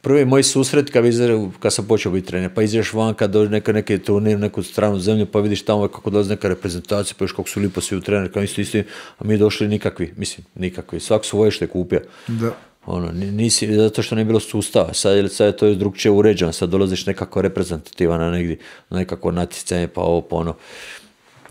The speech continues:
Speaker 1: I onda volio bi da sad, da, da, da napraviš nekakvu dvoranu za trening tog borilačkog sporta ili ti neki srodni borilački sport, da bude što wow,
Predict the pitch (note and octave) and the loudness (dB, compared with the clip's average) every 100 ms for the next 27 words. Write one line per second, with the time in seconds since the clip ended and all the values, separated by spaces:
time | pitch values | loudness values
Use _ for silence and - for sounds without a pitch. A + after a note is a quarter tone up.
0 | - - F#2 F2+ F2+ E2+ F#2 F#2+ F2 F2+ | -20 -8 -4 -2 -2 0 2 2 2 0
1 | - G2+ F2+ F2+ F#2 F2 F2+ F#2 G2 G#2 | 0 0 0 -2 -2 -2 -2 0 2 2
2 | G#2 A2+ G#2+ A2+ G#2+ G#2 - G2 G2 G#2+ | 4 4 4 2 0 0 -4 -2 2 4
3 | A2+ G2+ F#2 A2 A2 G#2 F#2 - - - | 4 2 0 2 2 0 -4 -16 -18 -2
4 | G#2 F2+ G#2 G#2 - F#2+ - G#2+ - F#2+ | 0 2 4 4 2 -8 0 0 2 -2
5 | F2+ G2+ G2+ F#2+ - A2 F#2+ - F#2+ G#2 | -2 -4 -4 -4 0 0 0 -4 0 0
6 | F#2+ - F#2 G2 G2+ G#2 G2+ - G2+ F#2+ | 0 -4 -4 -2 0 2 2 0 0 4
7 | G2+ G2 | 4 4